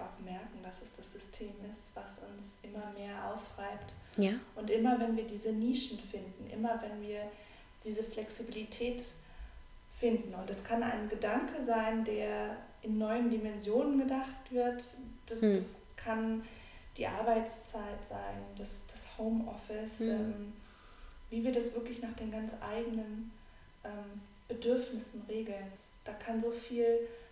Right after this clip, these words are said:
Speaker 1: Neues und Spannendes entstehen.
Speaker 2: Total, ja.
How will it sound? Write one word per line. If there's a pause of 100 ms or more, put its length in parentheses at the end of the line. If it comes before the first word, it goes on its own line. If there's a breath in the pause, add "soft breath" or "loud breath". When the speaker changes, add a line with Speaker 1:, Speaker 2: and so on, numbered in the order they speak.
(120)
Speaker 1:
Neues
und
Spannendes
entstehen. (440)
Speaker 2:
Total, (100)
ja.